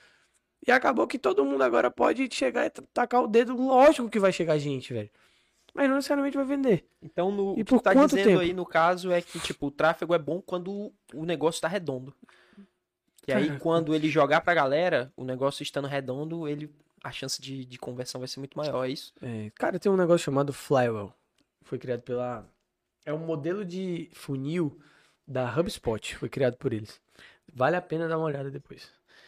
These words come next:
Speaker 1: Basicamente, ele é um ciclo que ele vai fazendo, ele parte pela comunicação do cara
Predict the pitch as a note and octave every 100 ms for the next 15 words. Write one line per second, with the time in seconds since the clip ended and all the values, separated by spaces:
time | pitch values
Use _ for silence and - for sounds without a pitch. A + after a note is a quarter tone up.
0 | - - F#3 A#3+ G3+ E3 G3+ G#3 G3 B3
1 | - F#3 F#3 - B2 - _ _ _ -
2 | E3 E3 E3 E3 D#3 C#3+ E3 F#3+ E3+ E3
3 | - E3 G#3 - G3+ F#3+ F#3 E3 D3+ D3+
4 | C#3+ C#3+ C#3+ - D#3+ D3+ D#3+ G#3+